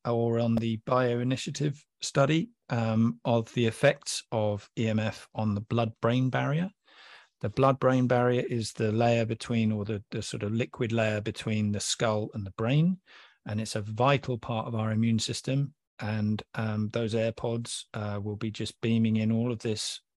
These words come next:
agitated energy into the blood-brain barrier. And they've me-, they've done measurements on, on how that, you know, can toxi-,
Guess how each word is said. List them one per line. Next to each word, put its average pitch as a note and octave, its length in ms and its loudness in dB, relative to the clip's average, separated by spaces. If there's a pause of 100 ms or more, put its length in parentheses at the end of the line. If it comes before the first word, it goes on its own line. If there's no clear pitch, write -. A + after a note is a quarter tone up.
agitated A2 640 -4
energy A2 480 -2
into A2 480 -2
the G#2+ 100 -6
blood-brain A2+ 540 -2
barrier. A#2 440 0 (480)
And C3+ 160 4
they've C3+ 180 6
me-, D3 280 6
they've C#3 280 2
done C#3 200 2
measurements C3+ 500 -2
on, G#2 360 -2
on A2+ 120 0
how G#2+ 240 -2
that, G#2+ 220 -4 (220)
you A2+ 60 -2
know, G#2+ 200 -2
can G#2+ 380 -2 (220)
toxi-, - 440 -6